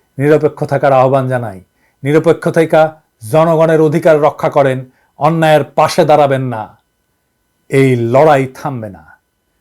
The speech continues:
শেখ হাসিনার পদত্যাগ ছাড়া। আমাদের পিছু হটার কোনো রাস্তা নাই। আমাদের সংগ্রাম চলবে, আমাদের বিজয় সুনিশ্চিত, আমাদের ফেরার পথ নাই।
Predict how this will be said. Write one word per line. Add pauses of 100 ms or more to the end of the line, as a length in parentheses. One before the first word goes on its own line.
(200)
শেখ
হাসিনার
পদত্যাগ
ছাড়া। (420)
আমাদের
পিছু
হটার
কোনো
রাস্তা
নাই। (260)
আমাদের
সংগ্রাম
চলবে, (200)
আমাদের
বিজয়
সুনিশ্চিত, (280)
আমাদের
ফেরার
পথ (100)
নাই।